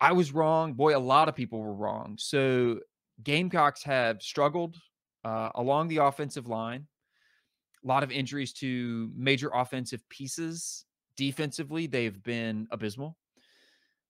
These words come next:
Uh, but they're heavy favorites in this game, as they should be. If you're an S E C team hosting a non-conference, non-Power Five opponent, you should be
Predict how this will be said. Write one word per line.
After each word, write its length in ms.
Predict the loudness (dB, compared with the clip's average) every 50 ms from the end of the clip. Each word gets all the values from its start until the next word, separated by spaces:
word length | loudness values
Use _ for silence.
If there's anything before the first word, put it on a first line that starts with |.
| _ _ _ _
Uh, 200 | 0 2 2 2
but 220 | 4 4 4 4
they're 140 | 4 2 2
heavy 420 | 2 0 0 0 0 0 0 -2 -2
favorites 400 | 0 2 2 4 2 2 0 0
in 80 | 0
this 140 | 0 0 2
game, 280 | 2 2 2 2 0 -2 -2
as 240 | 0 0 0 0 0
they 140 | -2 -2
should 280 | -2 -2 -4 -4 -4 -6
be. 240 | -8 -10 -10 -4 -2
If 160 | -2 -2 0
you're 140 | 0 -2 0
an 120 | -2 -2 -2
S 240 | -2 -2 -2 -2 -4
E 80 | -6
C 180 | -6 -6 -6 -8
team 360 | -6 -6 -4 -4 -4 -4 -2
hosting 420 | -2 -2 -2 -2 -2 -4 -6 -4 -2
a 320 | 0 0 0 0 0 -2 -6 -8 -10
non-conference, 1040 | -8 -6 -2 0 2 2 4 2 0 -2 -4 -4 -2 -2 -2 -2 -4 -6 -6 -6 -6
non-Power 800 | -2 0 2 2 0 0 -2 -8 _ -6 0 2 2 2 2 0
Five 240 | 0 0 0 0 0
opponent, 400 | -4 -4 -4 -4 -4 -4 -6 -8
you 140 | -8 -8 -8
should 300 | -8 -6 -6 -6 -6 -4
be 280 | -6 -4 -4 -6 -8